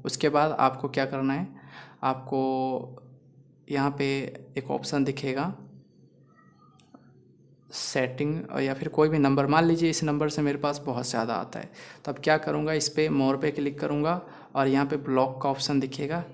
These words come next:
और इसको ब्लॉक कर दिया हूँ। और यहाँ पे लिखा भी आ जाता है ब्लॉक। तो अगर आपका भी इसी तरीके से किसी का भी कॉल आता है तो इसी तरीके से ब्लॉक कर सकते हैं।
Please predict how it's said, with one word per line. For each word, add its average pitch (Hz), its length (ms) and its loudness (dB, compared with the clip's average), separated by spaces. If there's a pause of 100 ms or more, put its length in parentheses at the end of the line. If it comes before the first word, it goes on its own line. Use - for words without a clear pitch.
(100)
और 131 100 2
इसको 127 260 -2
ब्लॉक 127 360 -6
कर 120 120 -8
दिया 120 200 -6
हूँ। 117 120 -8 (320)
और 147 80 2
यहाँ 151 200 4
पे 160 160 0
लिखा 147 320 -2
भी 143 140 0
आ 127 100 4
जाता 127 240 0
है 127 80 -6
ब्लॉक। 123 340 -4 (340)
तो 165 60 0
अगर 175 260 4
आपका 156 340 8
भी 175 120 6
इसी 170 160 2
तरीके 165 320 2
से 170 120 2
किसी 151 280 0
का 151 100 6
भी 151 100 4
कॉल 139 340 8
आता 135 200 6
है 139 60 2
तो 147 80 2
इसी 139 140 -2
तरीके 139 300 2
से 139 120 2
ब्लॉक 135 360 10
कर 147 120 4
सकते 147 380 0
हैं। 170 100 -2